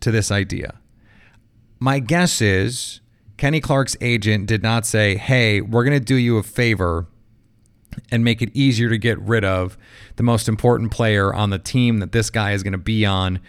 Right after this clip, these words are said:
for the next few years after this move apparently happens."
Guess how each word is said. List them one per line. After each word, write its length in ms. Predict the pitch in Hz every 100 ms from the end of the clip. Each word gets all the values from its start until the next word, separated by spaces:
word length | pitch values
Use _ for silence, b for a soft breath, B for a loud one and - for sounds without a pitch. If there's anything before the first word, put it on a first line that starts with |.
| B B
for 520 | - 117 104 101 101 -
the 120 | 113
next 260 | 113 107
few 180 | - 113
years 380 | 110 107 98 95 -
after 500 | 117 107 - 107 104
this 340 | 98 113 -
move 300 | 113 113 101
apparently 540 | 92 - 113 104 92 90
happens." 480 | 80 - - -